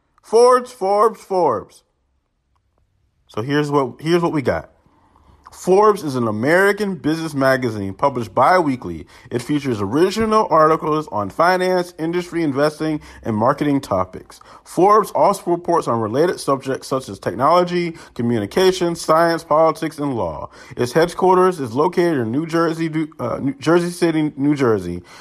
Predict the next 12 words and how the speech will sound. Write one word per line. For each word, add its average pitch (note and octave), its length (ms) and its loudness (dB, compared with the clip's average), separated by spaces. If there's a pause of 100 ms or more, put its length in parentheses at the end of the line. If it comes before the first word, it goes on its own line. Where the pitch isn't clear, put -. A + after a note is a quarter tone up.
(160)
Primary F3 460 4
competitors F#3 680 2
in D#3+ 80 -4
the C3 100 -4
national D#3 440 -2
business D3+ 260 -6
magazine D3+ 640 -2 (260)
include C3+ 540 -2
Fortune, F3+ 720 0
Bloomberg, D#3+ 680 2 (200)
Business C3+ 360 -2
Week. A2 320 -8